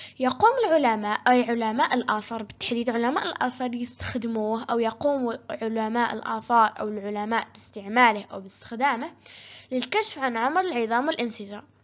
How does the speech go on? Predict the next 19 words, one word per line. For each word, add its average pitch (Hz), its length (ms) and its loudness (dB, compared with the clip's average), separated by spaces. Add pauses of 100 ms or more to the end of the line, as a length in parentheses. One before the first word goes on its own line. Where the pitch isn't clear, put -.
والأنسجة، 240 560 -2
باش 220 340 -4
يكشفوا 302 300 -2
عن 240 140 -4
عمر 254 280 0
العظام، 196 480 -6
باش - 240 -8
يكشفوا 247 280 -6
عن 214 100 -10
العمر 220 280 -6
تاع 214 160 -12
العظام 202 460 0 (340)
والأنسجة. 226 480 -4
مثلًا 214 220 -10
نجيبوا 226 420 -2
عظمة 208 400 -8 (720)
يكشفوا 277 320 -6
عن 254 80 -4
العمر 226 420 -2